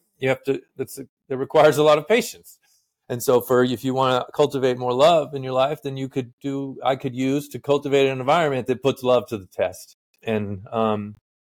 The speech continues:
instead of avoiding it. So that's really, that's a really cool way to look at it. I have, we got a few minutes left, but I had one question here that I wanted to ask you and, um, left. And so nowadays we, so many people suffer from so many addictions, right? I have a lot of addiction in, in my family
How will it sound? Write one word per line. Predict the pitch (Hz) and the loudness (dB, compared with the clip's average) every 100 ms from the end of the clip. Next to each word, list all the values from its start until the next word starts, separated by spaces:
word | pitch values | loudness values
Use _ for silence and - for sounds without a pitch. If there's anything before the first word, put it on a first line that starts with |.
| _ _ - | _ _ -20
instead | 107 120 | -6 -2
of | 104 | -2
avoiding | 101 107 104 | 0 0 0
it. | 98 90 | -4 -6
So | 110 | -2
that's | 113 - | 0 0
really, | 117 107 104 - _ _ _ _ _ _ _ _ | 0 0 -4 -10 _ _ _ _ _ _ _ _
that's | 110 | -10
a | 131 | -4
really | 117 113 | 0 0
cool | 110 120 | -2 0
way | 113 | 2
to | 110 | 2
look | 117 117 | 0 0
at | |
it. | 110 117 | -2 0
I | 123 | 0
have, | 127 151 135 _ _ - - _ - - | 4 2 0 _ _ -20 -20 _ -18 -4
we | |
got | 143 165 | 4 4
a | |
few | 165 175 | 4 0
minutes | 170 170 170 | 0 -2 2
left, | 180 - | 2 2
but | 156 | 0
I | |
had | 147 | 0
one | 147 180 | -2 -4
question | 180 196 - 147 | 0 0 0 -6
here | 135 | -4
that | 131 | -2
I | 131 | 0
wanted | 135 131 | -2 -4
to | 127 | 0
ask | 135 - | 0 -2
you | 123 123 | -6 -6
and, | 127 123 131 _ | -6 -10 -14 _
um, | - 127 123 120 123 117 _ _ _ _ _ _ _ | -4 0 0 -2 -8 -18 _ _ _ _ _ _ _
left. | 123 135 131 - - _ _ _ _ | -4 0 0 -2 -20 _ _ _ _
And | 131 131 135 127 _ _ - | -8 -8 -8 -12 _ _ -18
so | - 151 147 143 _ _ _ | -2 2 2 -2 _ _ _
nowadays | 147 190 220 208 | -2 0 2 0
we, | 170 165 139 - - | -2 -4 -6 -18 -8
so | 190 | -4
many | 202 | -4
people | 185 160 | -4 -8
suffer | 151 156 147 | -2 -2 -2
from | 131 139 123 | -8 -8 -8
so | - 156 | -6 -6
many | 143 139 | -4 -4
addictions, | 120 113 107 - 101 | -2 -2 -4 -8 -4
right? | 120 120 | 0 2
I | |
have | 117 120 | 2 0
a | |
lot | 123 120 | 0 0
of | |
addiction | 113 117 110 113 | -2 -6 -8 -8
in, | 110 | -8
in | 110 110 | -8 -4
my | 123 | -4
family | 131 139 127 127 123 | -2 -4 -4 -4 -6